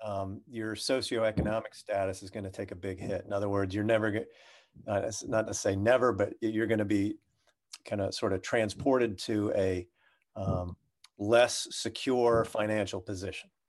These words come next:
right? And that, that seems to be one of the most reliable predictors of, um, ill health and, uh, early mortality. Uh, they say your zip code is a stronger predictor of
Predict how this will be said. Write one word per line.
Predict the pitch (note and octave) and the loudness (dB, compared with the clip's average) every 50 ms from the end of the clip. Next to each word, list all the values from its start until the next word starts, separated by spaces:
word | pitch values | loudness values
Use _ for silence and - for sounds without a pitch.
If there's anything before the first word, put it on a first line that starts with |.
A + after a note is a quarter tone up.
| _ _ | _ _
right? | G#2 G2 G#2 G#2+ - - - - _ _ _ _ _ _ - | -2 -2 -2 -2 -4 -12 -18 -20 _ _ _ _ _ _ -2
And | G#2+ G#2 G#2 A#2 | 0 2 4 6
that, | C3 C#3 - A2 | 6 6 6 6
that | B2 D3 - - | 4 4 4 2
seems | - C#3+ B2 A2 - | 0 0 0 0 -2
to | - | -2
be | G#2+ A2+ A2+ A2 | -2 0 0 2
one | A2+ A2+ | 2 2
of | A2 G#2+ | 2 2
the | A2 | 2
most | G#2+ A2 G#2+ G2+ - - _ _ _ _ _ _ _ _ - | 2 2 2 0 -2 -6 _ _ _ _ _ _ _ _ -2
reliable | A2+ A#2 G#2 G#2 A2+ B2+ D3+ D#3+ D#3 C#3 A#2+ A2+ G#2 - | 0 0 2 4 4 6 6 6 6 6 6 2 0 0
predictors | - A2 G#2 G#2+ G#2 - - G#2 G2 F#2+ F#2+ F#2 F2 - - - | -2 -2 -2 -2 -2 -4 -4 -4 -2 -2 -2 -4 -8 -10 -10 -6
of, | A2 G2 F#2+ F#2+ F#2 F2 F2 - _ _ _ _ _ _ _ _ _ _ - | -2 0 0 0 0 -2 -4 -8 _ _ _ _ _ _ _ _ _ _ -12
um, | G2 G2 F2+ F2+ F2+ F2+ F#2 - - - - | -10 -10 -8 -8 -10 -10 -12 -14 -16 -14 -6
ill | - B2+ A#2+ A#2+ A2+ | -2 0 2 2 2
health | - - A2 G2 D#2+ C#2 - - - - _ _ _ _ _ | 4 4 4 4 4 2 -2 -10 -20 -20 _ _ _ _ _
and, | - G2 F#2 F2+ F2+ F2 F2 - | -4 -4 -2 -2 -2 -4 -6 -6
uh, | - - - - - - - - - | -6 -4 -4 -4 -4 -4 -6 -4 -2
early | G#2 G#2+ G#2+ A2 G#2 | -2 0 0 0 0
mortality. | G2 G2+ G2 F#2+ - - G2+ G2+ G#2 G2 F#2+ - - - _ _ - | 0 0 0 0 0 2 2 2 2 0 -2 -6 -8 -14 _ _ -8
Uh, | G#2 F#2 - - G2 | -8 -8 -6 -8 -4
they | G2 G2 G2+ | -2 -2 0
say | G#2 A2+ A2+ A2 G#2+ | 2 2 2 4 4
your | G#2+ G2+ G2 | 2 2 0
zip | F#2+ G2+ B2+ - - | 0 0 -2 -2 -2
code | - - A2 G#2+ G#2 | -2 0 0 2 0
is | G#2 F#2 | 0 -2
a | G2 | -4
stronger | F#2+ - - A2 G#2+ G2+ G2+ G2 G2+ | -6 -4 -2 0 0 0 0 0 -2
predictor | G2 - G#2+ G2 G2+ F#2+ - - G3+ F#3 G2 G#2+ | -4 -2 -2 -2 -2 -2 -2 -2 -2 0 0 2
of | - F#2+ F#2+ F#2 F2+ | 2 2 2 2 -2